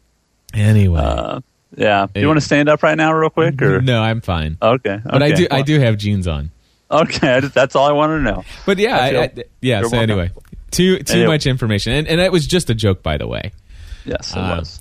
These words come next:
Speaker 1: it was. I, I promise you, I wore pants when recording almost all
Speaker 2: Yeah.
Speaker 1: the time.
Speaker 2: Almost, at least seventy, at least eighty percent of the time.
Speaker 1: Exactly. So
Speaker 2: Yeah.
Speaker 1: anyway, Mitch Joel interview coming up soon. Who is Mitch Joel, and why should everybody be excited about this?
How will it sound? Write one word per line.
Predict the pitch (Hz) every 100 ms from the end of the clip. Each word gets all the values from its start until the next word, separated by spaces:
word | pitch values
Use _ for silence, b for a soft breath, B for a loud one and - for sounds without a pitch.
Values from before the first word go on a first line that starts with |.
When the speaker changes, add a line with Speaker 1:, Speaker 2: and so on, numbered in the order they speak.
| -
Speaker 1:
it | 98
was. | 92 76 76 98
I, | 107
I | 110
promise | - 110 98
you, | 101 92
I |
wore | 98 107 101
pants | - 85 80 -
when | 98 87
recording | 87 87 92 82 78 78 - _ - - -
almost | 107 117 104 98
all | 92
Speaker 2:
Yeah. |
Speaker 1:
the | 90
time. | 92 82 82 - - B B B B
Speaker 2:
Almost, | 196 202 156 123 117 - -
at | 120
least | 127 139 156 165 220 - -
seventy, | 117 113 120 -
at | 151
least | 170
eighty | 127 113
percent | - - 98
of | 92
the | -
time. | - -
Speaker 1:
Exactly. | 120 98 87 71 90 - B B
So | - 226
Speaker 2:
Yeah. | 233
Speaker 1:
anyway, | 254 214 165 151
Mitch | 156 190 262 -
Joel | 170 220 214
interview | 180 165 139 127
coming | 156 151 135
up | 123 -
soon. | - 135 113 117
Who | 208
is | 240
Mitch | 196 185
Joel, | - 175 185 185
and | 147 139 131
why | 151 170
should | 180 - 156 -
everybody | 190 196 180 147 135
be | 123 127
excited | 110 117 120 101
about | 90 -
this? | 80 - -